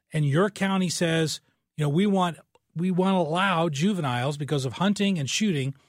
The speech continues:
to have firearms." That's fine. But the, I think the city of Saint Louis should be allowed to say, "There's not a lot of duck hunting going on in Saint Louis at two in the,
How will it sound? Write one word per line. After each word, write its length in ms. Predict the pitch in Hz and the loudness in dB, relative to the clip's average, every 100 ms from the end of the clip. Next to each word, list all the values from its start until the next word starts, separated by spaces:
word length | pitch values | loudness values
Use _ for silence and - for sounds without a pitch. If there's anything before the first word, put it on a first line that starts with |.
| _ _ | _ _
to 100 | - | 0
have 160 | 143 156 | 0 0
firearms." 640 | - 147 117 98 98 - _ _ _ - | 0 0 -2 -6 -14 -20 _ _ _ -4
That's 180 | 196 220 | -2 0
fine. 440 | - 269 208 98 - _ _ _ - | 0 0 0 -4 -14 _ _ _ -6
But 140 | 175 | -2
the, 100 | 190 | 0
I 80 | 180 | 0
think 160 | 220 196 | 0 -2
the 80 | |
city 340 | 170 - 226 214 | -2 2 2 2
of 80 | 165 | 0
Saint 240 | 208 180 | 0 0
Louis 320 | 180 226 151 | 0 2 0
should 200 | - 160 | -2 -4
be 80 | 151 | -2
allowed 340 | 147 143 147 | -2 -2 -2
to 80 | 139 | -2
say, 420 | - 160 143 143 139 - _ _ _ _ _ - | -2 -2 0 -2 -4 -16 _ _ _ _ _ -2
"There's 180 | 180 | 0
not 160 | 220 233 | 2 2
a 40 | |
lot 220 | 208 214 202 | 2 2 0
of 180 | 131 | -2
duck 240 | 113 220 - | 0 0 0
hunting 340 | 185 160 151 | -2 0 0
going 280 | 135 147 147 | 0 0 0
on 200 | 147 147 | 0 0
in 120 | 143 | -2
Saint 260 | 131 170 151 | 0 -2 0
Louis 320 | 220 175 - | 2 0 -2
at 140 | 147 | -6
two 180 | - 185 | -2 0
in 80 | 170 | 0
the, 120 | 180 | -2